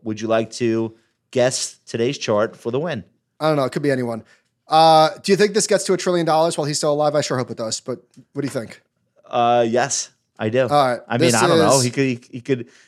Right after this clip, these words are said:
Speaker 1: he could expi-, he's, how old, you know how old he turned over the weekend?
Speaker 2: Ninety-three.
Speaker 1: So, I mean, that's
Speaker 2: So
Speaker 1: impressive
Speaker 2: happy
Speaker 1: too.
Speaker 2: birthday, Warren Buffett. And speaking of Buffett's, rest in peace, rest in peace to Jimmy Buffett.
Speaker 1: Uh, true. Not a hu-, not like a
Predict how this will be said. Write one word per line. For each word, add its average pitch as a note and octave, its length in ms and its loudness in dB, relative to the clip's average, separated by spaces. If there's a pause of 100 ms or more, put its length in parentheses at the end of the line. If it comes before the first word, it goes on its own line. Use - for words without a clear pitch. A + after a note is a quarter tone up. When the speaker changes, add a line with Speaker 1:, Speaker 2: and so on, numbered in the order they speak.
Speaker 1:
he C#3+ 140 -2
could D#3 100 0
expi-, C#3+ 400 0
he's, C#3 480 -2
how D#3+ 180 4
old, F3 280 4
you D3 80 2
know C#3 60 4
how C3+ 120 4
old C#3 220 4
he C#3 80 -8
turned D3 260 -4
over C#3 160 -2
the C#3+ 60 -6
weekend? D3+ 420 -4 (200)
Speaker 2:
Ninety-three. C#3+ 520 -2 (540)
Speaker 1:
So, - 160 -10
I A2+ 60 -6
mean, F#2 320 -4 (100)
that's A2+ 180 -8
Speaker 2:
So A2 60 -10
Speaker 1:
impressive D#3 260 2
Speaker 2:
happy F#3+ 220 2
Speaker 1:
too. B2+ 80 2
Speaker 2:
birthday, F3+ 300 4
Warren E3 300 2
Buffett. D#3 400 0
And D#3 140 -2
speaking A#3 400 -4
of D3 160 0
Buffett's, C3 560 -4
rest F#3 240 -2
in G3 60 -12
peace, - 340 -8 (220)
rest F#3 200 2
in G3 60 -10
peace G3+ 200 -4
to G#3 60 -2
Jimmy G#3+ 220 -2
Buffett. A#2 380 -10 (720)
Speaker 1:
Uh, G2+ 600 4
true. E3 420 2
Not D#3 240 2
a G3+ 40 2
hu-, - 280 -14
not F3 240 -2
like G3+ 180 0
a D#3+ 240 -2